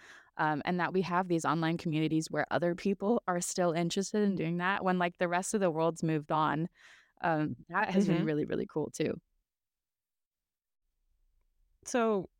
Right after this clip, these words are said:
Speaker 2: going further down that line of thinking, what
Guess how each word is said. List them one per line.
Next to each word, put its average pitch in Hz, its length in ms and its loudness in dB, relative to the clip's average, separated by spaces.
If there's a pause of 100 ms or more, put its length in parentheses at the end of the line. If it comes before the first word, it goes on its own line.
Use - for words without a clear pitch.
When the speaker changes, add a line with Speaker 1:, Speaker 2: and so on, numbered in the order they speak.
Speaker 2:
going 269 240 2
further 220 400 2
down 180 260 0
that 170 140 -2
line 175 180 0
of 180 100 0
thinking, 170 640 0 (1400)
what 196 340 0